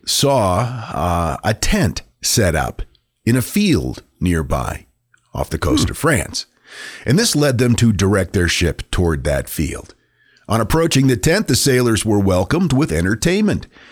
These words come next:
Speaker 1: A man was pretending to swallow clasp knives, like a sword swallowing thing. Now, of course, there was a lot of grog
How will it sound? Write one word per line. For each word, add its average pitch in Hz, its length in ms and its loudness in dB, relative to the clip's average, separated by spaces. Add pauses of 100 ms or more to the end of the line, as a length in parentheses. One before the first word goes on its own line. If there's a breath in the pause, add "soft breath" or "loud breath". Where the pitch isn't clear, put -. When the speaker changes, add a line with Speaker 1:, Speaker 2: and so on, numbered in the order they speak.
(180 loud breath)
Speaker 1:
A 107 120 2
man 214 380 4
was 131 200 2
pretending 123 680 2
to 95 360 2
swallow 135 680 0
clasp 165 680 -2
knives, 78 540 0
like 87 160 0
a 80 60 0
sword 117 340 0
swallowing 123 580 2
thing. 127 260 0 (540 loud breath)
Now, 151 460 0
of 139 120 -2
course, 226 280 0
there 175 80 2
was 143 140 4
a 120 40 4
lot 120 240 2
of 90 140 -2
grog 73 640 0